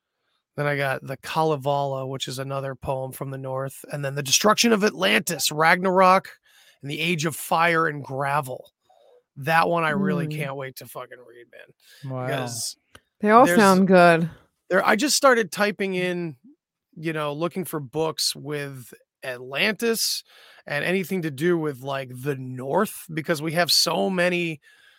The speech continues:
Speaker 1: stories already that are popularized about Atlantis in, you know, lower down. We have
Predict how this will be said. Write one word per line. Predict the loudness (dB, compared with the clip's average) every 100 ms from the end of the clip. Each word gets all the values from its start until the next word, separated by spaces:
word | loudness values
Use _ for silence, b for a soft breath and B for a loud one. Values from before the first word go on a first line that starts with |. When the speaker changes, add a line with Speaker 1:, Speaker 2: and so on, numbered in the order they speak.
| _ -10
Speaker 1:
stories | 0 2 4 2 0
already | 0 0 -2 -4 -8 -12
that | -8 -6
are | -4
popularized | 0 0 0 -4 -4 -4 -6 -10
about | -6 -6 -6
Atlantis | -10 -12 -12 -12 -6 -4 -4 -10 _ _ _ _
in, | -8 -6 -8 -12 -8
you | -4
know, | -4
lower | 0 2 4 4
down. | 0 -2 -6
We | -6
have | -6